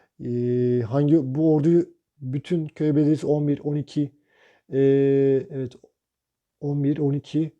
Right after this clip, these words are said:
on üç. Bütün çarlarımda kullanıyorum arkadaşlar bu orduyu. Hatta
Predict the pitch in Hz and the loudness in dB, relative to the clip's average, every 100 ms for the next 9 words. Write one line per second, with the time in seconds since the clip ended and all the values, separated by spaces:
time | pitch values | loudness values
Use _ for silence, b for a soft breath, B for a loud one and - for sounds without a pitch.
0 | _ - 160 160 - - - 135 180 196 | _ -2 0 0 -2 -14 -10 -8 -4 0
1 | 185 147 143 143 147 147 139 151 151 127 | 2 4 4 0 -2 -2 -2 0 -2 -2
2 | 120 120 - 117 131 143 123 139 123 147 | -4 -6 -6 -4 0 0 0 -2 0 -2
3 | 147 160 156 - | 0 2 0 -2